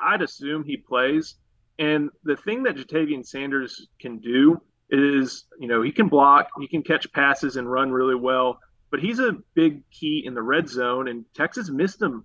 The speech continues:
last week. Texas did not do very well in the red zone versus Kansas, at least in the first, uh, or in the early portions of the game.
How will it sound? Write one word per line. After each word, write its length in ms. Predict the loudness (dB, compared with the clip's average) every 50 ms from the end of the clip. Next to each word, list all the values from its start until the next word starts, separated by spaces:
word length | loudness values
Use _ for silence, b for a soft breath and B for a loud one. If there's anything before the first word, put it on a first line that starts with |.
| _ -2
last 320 | -2 -2 -2 -2 -8 -8
week. 240 | -6 -6 -6 -6 _
Texas 320 | -2 -2 0 0 -2 0
did 140 | 0 -4 0
not 260 | 4 4 4 4 4
do 140 | 0 -2 0
very 180 | 2 2 4 4
well 300 | 2 2 2 2 0 0
in 40 |
the 80 | -2 -2
red 220 | 0 0 -2 -2
zone 260 | -4 -6 -6 -6 -4 -4
versus 320 | -6 -6 -6 -10 -20 -16
Kansas, 540 | _ -4 -4 -2 0 0 0 0 0 -2 -4
at 100 | -2 0
least 280 | 0 -2 -2 -6 -10
in 40 | -10
the 80 | -10 -8
first, 440 | 0 2 2 2 2 0 -4 -16 _ _ _ _ _ _ _ _ _ _ _ _ _ _ 0
uh, 40 | 2
or 300 | 4 4 4 4 4 2
in 60 | 2
the 80 | 0 -2
early 340 | 0 0 2 2 0 -2
portions 500 | -4 -6 -6 -4 -4 -4 -6 -10 -8 -8
of 60 | -4 -6
the 80 | -4
game. 420 | -4 -2 -4 -2 -2 -2 -4 -6